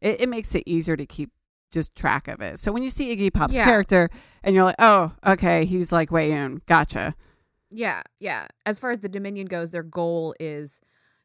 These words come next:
Speaker 2: to dominate and, like, get rid of all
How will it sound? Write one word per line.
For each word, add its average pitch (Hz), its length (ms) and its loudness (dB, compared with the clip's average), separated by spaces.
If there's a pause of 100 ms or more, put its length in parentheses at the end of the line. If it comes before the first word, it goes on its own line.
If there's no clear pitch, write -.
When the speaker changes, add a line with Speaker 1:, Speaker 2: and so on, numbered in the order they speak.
Speaker 2:
to 151 460 -10 (180)
dominate 160 720 -6 (260)
and, 156 160 -10
like, 143 340 -14
get 147 240 -4
rid 160 560 -4
of 147 420 -12 (560)
all 143 600 -10